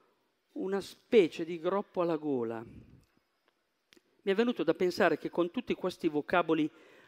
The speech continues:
moderni, chiassosi e sguaiati, una parola strana,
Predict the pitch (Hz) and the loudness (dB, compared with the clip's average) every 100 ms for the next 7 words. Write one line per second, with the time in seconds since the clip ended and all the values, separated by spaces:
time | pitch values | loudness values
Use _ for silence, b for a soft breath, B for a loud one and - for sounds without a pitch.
0 | B 147 151 160 165 147 123 120 - 143 | B -6 2 4 6 4 0 -4 -2 -2
1 | - - 170 151 139 131 127 147 147 151 | -2 -2 0 0 -2 -4 0 2 4 4
2 | 127 120 139 147 151 170 180 165 - - | 4 0 -4 -4 -2 0 0 -2 -4 -2
3 | 175 156 127 117 | 2 2 2 -4